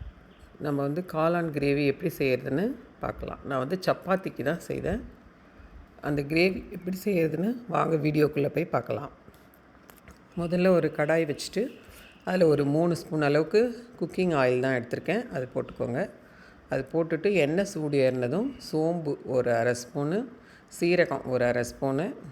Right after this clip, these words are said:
ஒரு ரெண்டு பட்டை, லவங்கம், பிரிஞ்சி இலை, மசாலா, இந்த மசாலா போதும்னு நான் போட்டிருக்கேன். உங்களுக்கு இன்னும் மசாலா போடணும்னு இருந்தா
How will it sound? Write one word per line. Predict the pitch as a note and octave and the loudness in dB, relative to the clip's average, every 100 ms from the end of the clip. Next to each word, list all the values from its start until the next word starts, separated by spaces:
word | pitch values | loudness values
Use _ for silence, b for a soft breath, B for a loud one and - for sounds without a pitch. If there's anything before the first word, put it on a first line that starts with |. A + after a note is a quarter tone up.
| B B B B B - | B B B B B -14
ஒரு | D3+ D3 C#3+ C3+ C3 | -6 -2 2 2 2
ரெண்டு | C#3 C#3 B2+ | 2 2 0
பட்டை, | B2+ C3 - - F3 F3+ | 0 0 -2 -2 0 2
லவங்கம், | C#3+ C3+ D3 D3 E3+ G3+ B B B B - | 0 0 -2 -4 -4 -8 B B B B -10
பிரிஞ்சி | C3 C#3 C3+ B2+ | -2 0 0 0
இலை, | B2 A2+ - - - B B B B - | 0 0 -6 -12 -20 B B B B -8
மசாலா, | D#3 C3 D#3 D3+ C#3+ - - | -6 -4 -2 0 0 0 -6
இந்த | D3 C#3 | -2 -2
மசாலா | C3 C3 D3+ D3+ | -2 -2 -2 -2
போதும்னு | D3 C3+ C3+ C3+ | -2 -2 0 -2
நான் | B2 A#2+ | -4 -4
போட்டிருக்கேன். | B2+ B2 - F3+ | -6 -6 -6 -2
உங்களுக்கு | G#3+ D3+ D3 - | -2 0 -2 -2
இன்னும் | D#3+ F#3 | -2 0
மசாலா | C#3 D#3 D#3+ | 0 0 0
போடணும்னு | D#3 D3 D3 D3 C3+ | 0 -2 -2 0 0
இருந்தா | C3 | 0